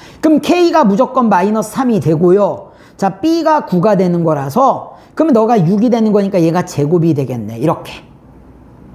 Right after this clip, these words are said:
그러면서 위에 K값이 마이너스 삼이니까 얘는 X 플러스 삼의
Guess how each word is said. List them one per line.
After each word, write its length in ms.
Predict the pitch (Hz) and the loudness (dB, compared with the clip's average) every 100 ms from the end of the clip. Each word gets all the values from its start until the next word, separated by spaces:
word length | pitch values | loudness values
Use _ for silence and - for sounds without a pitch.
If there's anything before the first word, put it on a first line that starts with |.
| - - - - - | -20 -20 -20 -18 -4
그러면서 500 | 285 330 330 320 302 | 0 0 0 2 2
위에 600 | 214 240 233 135 - - - - | 2 2 2 -2 -12 -20 -20 -6
K값이 540 | 330 330 320 285 269 | -2 -2 -2 -2 0
마이너스 420 | 196 185 233 233 | 0 2 0 0
삼이니까 520 | 240 240 226 220 208 180 | 0 0 0 2 2 2
얘는 400 | 226 285 311 311 - - | 2 2 0 -2 -16 -12
X 640 | 151 180 - - 233 226 233 | -4 -2 -4 -4 0 0 0
플러스 560 | 233 214 196 - 185 | 0 2 0 -2 -4
삼의 560 | 175 233 240 302 330 330 | -2 0 2 2 0 -4